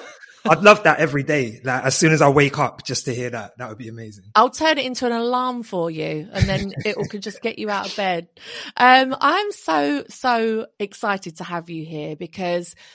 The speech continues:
Speaker 2: recently I've been sort of branching off talking about some different things. I've just done a podcast about women's, um, hormones and health and stuff. And now here we are talking about relationships and co-parenting. And people might initially be like,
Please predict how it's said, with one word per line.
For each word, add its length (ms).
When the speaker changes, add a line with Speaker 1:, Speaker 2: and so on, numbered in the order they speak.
Speaker 2:
recently 520
I've 180
been 180
sort 240
of 120
branching 420
off 160
talking 300
about 340
some 220
different 580
things. 260
I've 140
just 180
done 140
a 60
podcast 500
about 380
women's, 640
um, 320
hormones 680
and 120
health 380
and 120
stuff. 400
And 140
now 180
here 220
we 80
are 160
talking 300
about 280
relationships 680
and 140
co-parenting. 580
And 120
people 240
might 180
initially 340
be 140
like, 260